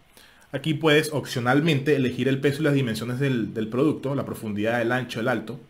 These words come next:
Esto sí tiene ya las dimensiones listas y el peso, obviamente. Aquí puedes elegir si es un envío gratuito. En un rato vamos a hablar sobre los envíos,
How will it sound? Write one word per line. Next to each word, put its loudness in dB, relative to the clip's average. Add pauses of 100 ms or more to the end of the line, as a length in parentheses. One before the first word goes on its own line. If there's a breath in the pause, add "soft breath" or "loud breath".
(240)
Esto -6
sí -4
tiene -4
ya 0
las 0
dimensiones -6
listas -6 (220 loud breath)
y -6
el -4
peso, -4
obviamente. -6 (800 loud breath)
Aquí -2
puedes 2
elegir 4
si 0
es -4
un 0
envío 2
gratuito. 2
En -6
un -6
rato 2
vamos 0
a -12
hablar 0
sobre -2
los -4
envíos, -2